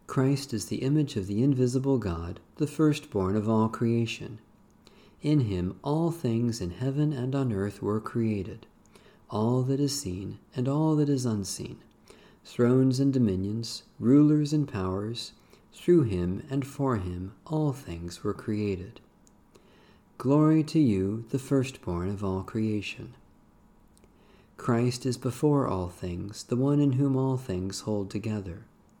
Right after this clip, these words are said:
Christ is head of the body, the church. He is its beginning, the firstborn from the dead,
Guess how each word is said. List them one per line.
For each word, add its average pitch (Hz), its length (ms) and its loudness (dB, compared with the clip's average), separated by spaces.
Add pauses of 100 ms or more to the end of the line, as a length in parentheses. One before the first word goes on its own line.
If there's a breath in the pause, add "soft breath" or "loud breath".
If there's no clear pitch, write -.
(520 soft breath)
Christ 110 460 0
is 120 140 -2
head 131 280 0
of 117 100 0
the 120 80 0
body, 120 500 -2 (100)
the 127 80 -4
church. - 600 -4 (480 loud breath)
He 110 240 2
is 131 140 4
its 143 140 -2
beginning, 123 680 0
the 107 80 -6
firstborn 95 720 -2
from 120 180 -4
the 120 100 2
dead, 87 380 -6